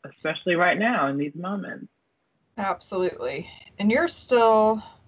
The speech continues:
Speaker 2: pretty new to Jackson, and I, and I just moved back, so we're kind of in the same boat, just navigating new jobs and new,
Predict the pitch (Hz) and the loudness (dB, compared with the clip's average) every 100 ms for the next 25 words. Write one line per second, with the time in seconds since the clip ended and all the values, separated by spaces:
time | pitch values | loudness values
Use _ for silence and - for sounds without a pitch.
0 | _ 294 320 294 294 277 220 277 381 - | _ -2 0 0 0 0 2 0 0 -4
1 | 208 196 196 208 208 214 196 214 220 233 | -4 0 0 0 -4 -6 -4 -4 -4 -8
2 | - 233 214 214 302 - - - 190 220 | -6 -8 -4 -2 -2 -4 -10 -12 -8 -10
3 | - 214 202 202 196 202 208 196 190 220 | -6 -4 -4 -4 -6 -6 -4 -4 2 2
4 | 277 - 190 185 202 220 214 202 202 208 | 2 -2 -8 2 2 2 0 0 2 0
5 | 214 240 _ _ _ - 330 262 240 240 | -4 -8 _ _ _ -6 -2 -2 2 4
6 | 226 214 214 240 202 214 220 | 4 2 -2 -6 -4 -4 -6